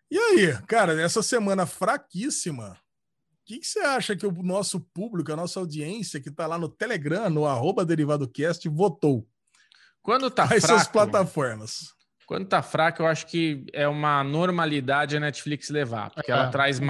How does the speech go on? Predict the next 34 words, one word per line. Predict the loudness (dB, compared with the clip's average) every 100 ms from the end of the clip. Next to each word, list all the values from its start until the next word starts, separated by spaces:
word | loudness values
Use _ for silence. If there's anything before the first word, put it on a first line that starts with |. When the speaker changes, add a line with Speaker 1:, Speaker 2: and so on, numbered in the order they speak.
| 2
Speaker 2:
mais | 2 0
coisas. | 2 2 2 0 -6 -12 -14
Então, | -10 -6 -4 0
ela | 0 0 -6 _ _ _ _
tá | 0
sempre | 2 2 0 2 0
mais | 2 4 4
aí, | 4 2 0 -6 -12 -14 -4
a | -2
média | 2 2 2 4
alta | 6 4 4 0
é | -2
sempre | -2 -4 -4
da | -6 -4
Netflix, | -6 -8 -10 -10 -10 -14
né? | -10 -4
As | -4 -2
outras | -2 -2 -4 -4
oscilam | -6 -4 -4 -2
mais. | -4 -6 -10
Então, | -6 -2
eu | 0
diria | 2 2 2
que | 2 0 -2 -4 -14 -16 -2
Netflix, | 0 0 0 0 -2 -8 -10 -12 -6
H | -4 -2
B | 2 4
O, | 4 2 -2 -8 _ _ _ _ _ _ _ _ _ _ -16
e | -2
daí | 2 4
a | 2
gente | 0 -4 -6
vai, | -4 -4 -4
né? | -8 -10